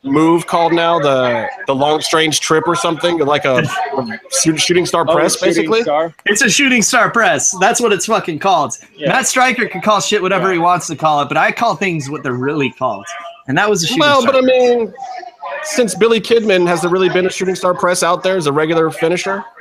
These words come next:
Speaker 3: Yes, he beat Kidman for the rights to the shooting star press. See, Byron fucking
Speaker 2: They were a
Speaker 3: remembers.
Speaker 2: tag team.
Speaker 3: It was, like, the only good
Speaker 2: They
Speaker 3: thing
Speaker 2: were the
Speaker 3: happening at
Speaker 2: shooting
Speaker 3: the time.
Speaker 2: stars.
Speaker 3: Yeah.
Speaker 2: Their
Speaker 3: They had
Speaker 2: tag team gimmick
Speaker 3: jackets.
Speaker 2: was shooting stars,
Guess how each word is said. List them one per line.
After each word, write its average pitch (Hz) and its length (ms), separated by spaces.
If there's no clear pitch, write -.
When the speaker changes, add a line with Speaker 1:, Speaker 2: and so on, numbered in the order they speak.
Speaker 3:
Yes, 285 400
he 233 140
beat 262 360
Kidman 269 460
for 254 160
the 233 120
rights 254 460
to 262 120
the 214 100
shooting 254 380
star 247 300
press. 277 480
See, 269 220
Byron 277 380
fucking 240 320
Speaker 2:
They - 20
were 196 60
a - 40
Speaker 3:
remembers. 185 380
Speaker 2:
tag 135 240
team. 123 240
Speaker 3:
It 202 60
was, 247 180
like, 247 160
the 240 120
only 269 220
good 220 260
Speaker 2:
They 254 120
Speaker 3:
thing 247 80
Speaker 2:
were - 60
the 220 60
Speaker 3:
happening 240 360
at 233 40
Speaker 2:
shooting 220 60
Speaker 3:
the 190 60
time. 208 440
Speaker 2:
stars. - 200
Speaker 3:
Yeah. 170 340
Speaker 2:
Their 196 160
Speaker 3:
They 185 80
had 226 140
Speaker 2:
tag 170 80
team - 80
gimmick 175 240
Speaker 3:
jackets. 240 180
Speaker 2:
was 170 140
shooting 185 300
stars, 185 400